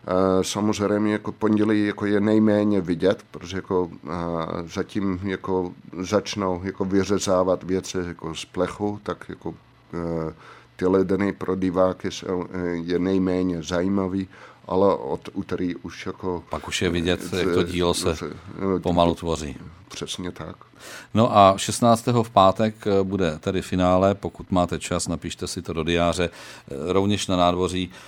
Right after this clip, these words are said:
Speaker 2: eh, nebo na dvoře Střední průmyslové školy bude koncert odpoledne a, eh, taková pohoda s těmi, kteří tvoří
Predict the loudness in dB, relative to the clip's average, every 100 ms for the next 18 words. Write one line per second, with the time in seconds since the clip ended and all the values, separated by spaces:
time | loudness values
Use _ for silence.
0 | -20 -12 -8 -4 -2 -2 -2 0 0 0
1 | 0 0 2 2 0 -10 -16 -12 -6 -4
2 | -2 -2 -2 -2 -4 -6 -6 -6 -4 -6
3 | -4 -4 -2 -2 -4 -14 -4 -2 0 0
4 | 0 -2 -6 -10 -20 -14 -10 -8 -8 -4
5 | -4 -2 -4 -2 -2 -4 -8 -12 -8 -6
6 | -2 0 0 -2 -6 -6 -8 -8 -8 -6
7 | -8